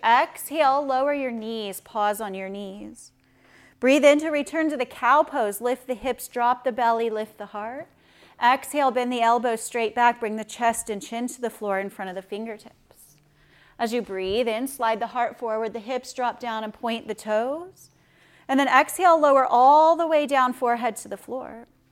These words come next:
Tuck your toes under as you inhale. Press your seat back to your heels. As you exhale, lift your knees, come into downward facing dog. Breathe in and breathe out for one.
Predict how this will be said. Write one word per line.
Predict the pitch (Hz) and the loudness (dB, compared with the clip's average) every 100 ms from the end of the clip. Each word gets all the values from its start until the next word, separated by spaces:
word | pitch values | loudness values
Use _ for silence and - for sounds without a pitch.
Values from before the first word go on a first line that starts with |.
| _ _ _ _ | _ _ _ _
Tuck | - 370 453 | 2 4 4
your | 427 | 2
toes | - 359 330 | 4 4 6
under | 269 277 254 220 | 6 6 4 4
as | 214 | 2
you | 226 | -2
inhale. | 220 240 262 254 240 | 2 2 2 2 2
Press | 208 277 269 | 2 -4 -6
your | 311 311 | -8 -10
seat | - 254 - | -10 -10 -6
back | 196 220 247 | 0 0 0
to | - 311 | -6 -6
your | 349 | -6
heels. | 330 247 208 220 302 - - _ _ _ - - | -6 -6 -6 -8 -14 -20 -20 _ _ _ -6 -4
As | 262 | -2
you | 269 | 2
exhale, | 247 254 254 311 269 247 | 4 4 2 0 2 2
lift | 240 247 - | 0 -2 -6
your | 247 | -6
knees, | 214 214 220 214 | -6 -8 -8 -10
come | - 240 | -12 -10
into | 214 208 202 | -10 -10 -8
downward | 202 196 202 196 | -6 -6 -8 -10
facing | - 190 - 180 | -12 -12 -12 -16
dog. | 185 202 202 214 233 _ _ _ _ _ _ _ _ | -16 -16 -16 -20 _ _ _ _ _ _ _ _ _
Breathe | 226 190 196 214 | -12 -6 -4 -4
in | 185 180 233 285 _ _ _ _ _ _ _ _ _ _ _ _ _ _ _ _ | -8 -10 -14 -18 _ _ _ _ _ _ _ _ _ _ _ _ _ _ _ _
and | 240 202 | -10 -8
breathe | 202 202 220 | -6 -2 2
out | 226 226 | 2 0
for | - 294 | -4 -8
one. | 214 175 214 | -8 -12 -14